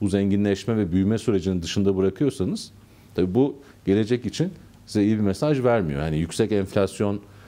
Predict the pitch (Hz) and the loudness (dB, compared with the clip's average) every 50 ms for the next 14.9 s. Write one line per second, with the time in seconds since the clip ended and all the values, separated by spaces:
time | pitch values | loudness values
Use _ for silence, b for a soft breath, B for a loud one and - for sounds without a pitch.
0 | B B B B - 62 - 80 78 - 107 - - 92 - - 104 98 - 98 | B B B B -8 -4 -4 -2 0 -2 -2 -2 -4 -6 -2 -2 -2 0 0 -2
1 | 92 90 - 101 95 - - 107 104 107 110 - 107 101 98 - - 101 104 120 | -4 -2 0 -2 -2 0 0 0 0 0 -2 -2 -4 -6 -6 0 0 0 0 0
2 | 117 107 - 156 175 180 190 185 - - 101 101 101 120 139 - - - - - | -2 -2 -4 -4 -2 -2 -4 -4 -2 -2 -2 0 2 0 0 -2 -6 -14 -20 -20
3 | - - - - - - 104 107 127 - - 131 104 - 101 87 90 - - 98 | -20 -16 -14 -14 -10 -6 -4 -2 -2 0 0 0 0 0 0 0 0 0 0 -4
4 | 92 - - 104 101 101 92 104 104 107 110 107 - - 101 92 95 98 107 117 | -4 -2 -2 -2 0 0 0 0 0 0 0 -2 0 0 0 2 2 2 2 2
5 | 123 113 92 85 113 170 180 - - B B B B B B B B - 87 90 | 2 0 0 -2 -2 -4 -6 -10 -18 B B B B B B B B -2 2 2
6 | 92 95 101 107 - - 110 95 - - 95 90 92 95 98 92 98 131 - - | 4 4 2 2 0 0 0 0 0 0 -2 0 2 0 0 0 0 -2 -2 0
7 | - 107 98 98 92 90 85 80 76 76 80 85 87 85 95 92 90 90 - - | 0 0 2 2 2 0 0 0 -2 0 0 0 0 0 0 0 0 -2 -2 -4
8 | 95 - - 101 92 95 87 101 113 110 95 80 73 71 87 151 180 - - 82 | -6 -2 -2 0 0 0 0 0 0 0 0 -2 -2 -2 -4 -4 -6 -4 -4 -4
9 | 78 73 - 82 71 87 147 208 - B B B B B B B B - 98 101 | -4 -2 -4 -4 -2 -2 -4 -4 -6 B B B B B B B B -2 -2 0
10 | 98 98 - - - - - - - 101 87 78 87 90 92 90 85 - 95 87 | 0 -2 -4 -8 -16 -20 -20 -6 -4 -4 -2 0 0 0 0 -2 -2 -4 -2 -2
11 | 90 - - 98 95 92 - - - - - 101 92 82 73 76 65 - 76 - | -2 -2 0 0 0 0 -4 -8 -12 -4 -2 -2 0 0 0 -2 -2 -2 -2 -4
12 | - - - B B B B B B B B - - 78 82 80 - - 90 85 | -4 -6 -14 B B B B B B B B -6 -2 -2 -2 -2 -2 -2 -2 -2
13 | 80 - - 87 80 85 85 82 - - - 73 73 73 73 73 - - - - | -2 -2 -2 -2 0 0 -2 -2 -4 -8 -8 -6 -4 -4 -4 -4 -6 -10 -10 -6
14 | - 82 80 - - 95 82 73 69 64 62 65 - 139 - - - | -4 -4 -2 -2 -2 -2 -2 -2 -4 -4 -4 -4 -4 -4 -6 -12 -20